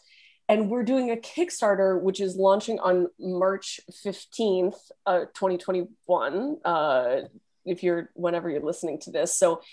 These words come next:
if it, if you're listening to this between March fifteenth and April fifteenth of twenty twenty-one, then you should, uh, search for T I N A H O R N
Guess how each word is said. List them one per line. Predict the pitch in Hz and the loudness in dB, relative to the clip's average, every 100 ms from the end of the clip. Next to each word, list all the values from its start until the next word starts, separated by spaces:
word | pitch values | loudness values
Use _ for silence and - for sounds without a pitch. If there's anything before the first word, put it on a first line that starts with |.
| - | -6
if | - 196 | 0 2
it, | 208 196 - | 2 0 -2
if | 190 | 0
you're | 208 | 2
listening | 226 285 294 262 | 2 2 2 0
to | 220 | 0
this | 202 208 | -4 -4
between | - - - 269 254 240 233 233 226 _ _ - | -8 -14 -2 0 2 0 -2 -4 -10 _ _ -2
March | 196 202 208 | 4 4 4
fifteenth | 220 208 - 185 - | 0 0 2 2 4
and | 180 - - | 2 2 0
April | 226 214 | 0 2
fifteenth | 180 180 - 160 147 170 - 175 - _ _ _ _ - | 2 0 -2 -4 -2 -4 -8 -20 -20 _ _ _ _ 0
of | 175 156 - - _ _ - | 0 0 -8 -18 _ _ -4
twenty | 190 180 | 2 2
twenty-one, | 180 175 175 151 143 160 - _ - | 4 4 4 4 2 0 -4 _ 4
then | 180 175 175 170 - | 6 8 6 4 2
you | 180 | -2
should, | 175 190 180 165 - - | 2 2 2 0 -4 4
uh, | 180 139 | 4 4
search | - 247 233 | 2 -4 -4
for | - 185 180 - - | 0 2 2 -2 -6
T | - 247 | 4 6
I | 220 | 8
N | 202 190 | 6 6
A | 185 180 | 4 2
H | 180 175 | 2 2
O | 180 | 2
R | 170 165 | 2 0
N | 170 175 175 | 0 2 2